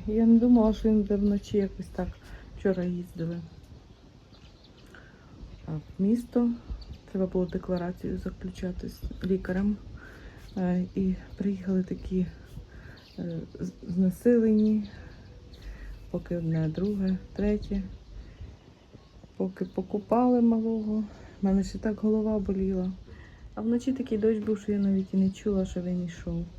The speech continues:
Хоч ми спимо з відкритими вікнами. І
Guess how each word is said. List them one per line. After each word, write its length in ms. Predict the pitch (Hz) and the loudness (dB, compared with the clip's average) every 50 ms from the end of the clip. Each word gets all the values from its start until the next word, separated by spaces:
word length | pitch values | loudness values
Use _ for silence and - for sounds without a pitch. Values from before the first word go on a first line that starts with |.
| - | -8
Хоч 200 | - 175 - - | -8 -6 -4 -4
ми 100 | 185 170 | -4 -4
спимо 380 | 160 - - 175 175 180 175 170 | -4 -4 -2 -2 0 0 0 -2
з 120 | 165 - | -4 -6
відкритими 580 | 165 165 - - 175 170 - 165 170 170 165 165 - - - - - - - - | -8 -8 -4 -4 -4 -2 0 0 2 2 2 0 -2 -6 -14 -16 -18 -12 -6 -4
вікнами. 600 | 170 165 190 220 233 - 208 190 180 170 170 175 - - - - - - - - - - - - - - - - - - - - - - - | 0 2 2 0 0 2 2 2 2 2 0 -2 -4 -6 -8 -10 -10 -12 -14 -14 -14 -16 -16 -14 -14 -14 -12 -12 -14 -16 -16 -18 -14 -10 -8
І 160 | 190 185 | -6 -6